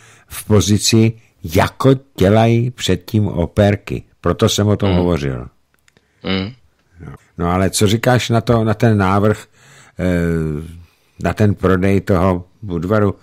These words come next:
Speaker 2: No,
Speaker 1: Je
Speaker 2: tak je to,
Speaker 1: možný?
Speaker 2: je to samozřejmě zločin, protože jestli víš, tak my máme v programu,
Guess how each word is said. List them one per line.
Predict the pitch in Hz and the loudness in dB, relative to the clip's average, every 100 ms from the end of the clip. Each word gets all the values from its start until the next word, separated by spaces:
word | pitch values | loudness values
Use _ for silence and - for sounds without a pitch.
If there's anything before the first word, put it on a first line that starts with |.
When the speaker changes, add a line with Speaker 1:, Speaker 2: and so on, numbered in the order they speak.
| 110 | -14
Speaker 2:
No, | 107 | -4
Speaker 1:
Je | 95 | 0
Speaker 2:
tak | 98 | 2
je | 98 | 2
to, | - 135 | 2 2
Speaker 1:
možný? | 110 | 2
Speaker 2:
je | 104 | 0
to | 123 | -2
samozřejmě | - 113 113 117 123 139 | 0 0 0 0 0 0
zločin, | 110 143 165 147 123 | 0 0 0 -2 -4
protože | 117 113 117 120 | -8 -14 -10 -10
jestli | 113 - 120 | -10 -10 -8
víš, | 104 - | -8 -8
tak | 113 | -6
my | 107 | -2
máme | 107 113 117 | 0 0 -2
v | |
programu, | - 123 104 110 107 110 | -4 -4 0 0 -2 -6